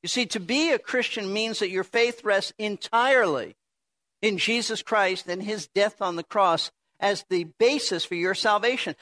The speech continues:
He is, in other words, the sole object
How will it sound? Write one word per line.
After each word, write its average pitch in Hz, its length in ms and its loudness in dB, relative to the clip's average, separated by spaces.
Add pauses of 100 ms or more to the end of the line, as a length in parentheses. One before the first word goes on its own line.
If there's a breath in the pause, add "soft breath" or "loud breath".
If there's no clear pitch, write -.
(160 loud breath)
He 254 300 0
is, 240 220 4
in 196 60 -4
other 202 180 2
words, 190 300 0
the 175 100 -4
sole 254 680 4
object 202 760 2